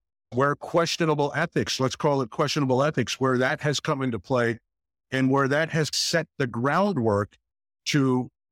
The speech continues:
allow these Mexican cartels to come in and just dominate the market, right?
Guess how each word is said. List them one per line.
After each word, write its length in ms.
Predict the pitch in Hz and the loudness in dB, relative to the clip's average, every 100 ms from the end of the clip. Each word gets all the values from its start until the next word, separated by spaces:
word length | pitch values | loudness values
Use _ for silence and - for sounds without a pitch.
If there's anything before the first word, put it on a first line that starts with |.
| _ - | _ -2
allow 760 | 131 127 135 175 196 151 120 110 | 0 2 2 2 2 2 0 0
these 240 | 123 104 | -2 0
Mexican 420 | 135 123 - 127 110 | 0 -2 -2 -2 0
cartels 640 | 131 117 92 120 110 - | 2 2 2 2 2 0
to 80 | 117 | -6
come 320 | - 147 135 | -4 0 2
in 220 | 135 135 | 2 0
and 220 | 123 123 113 | 0 -2 0
just 260 | 131 - | -2 -2
dominate 540 | 135 135 131 127 123 113 | 0 2 2 2 0 0
the 60 | |
market, 420 | 110 117 107 - - _ | 0 2 0 -6 -20 _
right? 220 | 101 123 | -4 -4